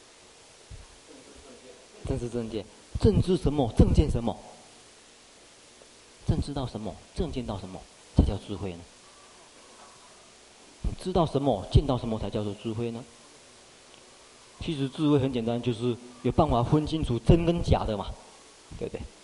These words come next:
真跟假的，就是这个地方判断出来智慧。有的人他晓得什么是真的，什么是假的，这是很简单的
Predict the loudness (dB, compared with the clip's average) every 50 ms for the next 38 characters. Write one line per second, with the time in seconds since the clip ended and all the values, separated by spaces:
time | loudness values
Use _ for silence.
0 | -20 -20 -20 -20 -20 -10 -10 -8 0 2 2 2 2 0 -2 -2 -2 -4 -4 -6
1 | -6 -12 -14 -14 -16 -20 -20 -20 -20 -20 -20 -20 -20 -20 -20 -20 -20 -20 -20 -20
2 | -20 -20 -20 -20 -18 -8 -2 -2 0 2 2 2 2 2 2 2 2 2 2 2
3 | 2 2 2 0 0 2 0 0 0 0 0 -2 -2 -2 -2 -4 -4 -4 -4 -6
4 | -6 -8 -12 -18 -20 -20 -20 -16 -8 -6 -2 0 0 0 0 -2 -4 -4 -2 0
5 | 2 2 2 2 0 -4 -4 -4 -4 -6 -6 -10 -18 -20 -20 -20 -20 -20 -20 -20
6 | -20 -20 -20 -20 -20 -20 -20 -14 -10 0 0 2 2 2 0 -2 2 2 2 2
7 | 2 -2 -4 -4 -6 -20 -20 -20 -20 -20 -16 -12 -10 -6 -4 -4 -2 -4 -4 -4
8 | -4 -4 -4 -4 -20 -20 -20 -18 -8 -6 -6 -4 -2 -2 0 0 0 -2 -4 -12
9 | -20 -18 -10 -6 -6 -4 -2 -2 -2 -2 -2 -2 -2 -4 -6